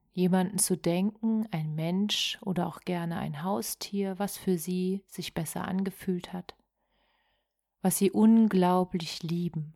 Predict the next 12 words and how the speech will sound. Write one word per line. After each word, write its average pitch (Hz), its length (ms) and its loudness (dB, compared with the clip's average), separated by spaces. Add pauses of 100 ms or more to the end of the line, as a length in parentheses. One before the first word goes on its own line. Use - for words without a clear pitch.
wo 175 120 -2
sie - 180 -4
einfach 185 380 -2
diese 180 360 -4
tiefe 208 520 -2
Verbundenheit, 180 1000 -2
diese 175 200 -4
Liebe 190 460 0
in 185 80 2
ihrem 165 160 0
Herzen 170 560 -2
merken, 180 540 0